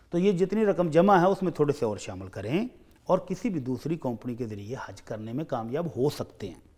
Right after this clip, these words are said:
और अगर वो भी मुमकिन नहीं है, पैसे थोड़े हैं, ज़्यादा नहीं हैं,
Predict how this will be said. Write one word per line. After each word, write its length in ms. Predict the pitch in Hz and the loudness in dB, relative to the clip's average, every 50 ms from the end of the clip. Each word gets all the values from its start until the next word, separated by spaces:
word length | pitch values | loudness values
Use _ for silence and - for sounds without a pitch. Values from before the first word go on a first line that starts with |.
| _ _ _ _ _ _ _ _ - - - _ - | _ _ _ _ _ _ _ _ -20 -20 -10 _ 10
और 160 | 202 240 262 | 10 12 12
अगर 220 | 262 262 277 285 294 | 10 10 10 10 10
वो 200 | 233 254 269 285 | 12 12 12 12
भी 120 | 285 320 302 | 12 10 10
मुमकिन 380 | 294 240 220 190 220 214 202 | 10 8 8 8 6 6 6
नहीं 240 | 180 160 143 135 127 | 6 4 2 2 2
है, 120 | 123 123 127 | 0 -2 2
पैसे 280 | 147 170 165 175 196 170 - | 2 2 4 4 4 2 2
थोड़े 300 | - 185 196 202 196 165 | 4 6 6 6 6 4
हैं, 280 | 135 120 113 113 113 117 | 2 0 -2 -6 -4 -2
ज़्यादा 300 | 135 143 139 139 151 156 | 0 0 0 2 0 0
नहीं 280 | 143 143 156 180 185 151 | 2 4 4 4 4 4
हैं, 160 | 123 113 - | 2 0 -6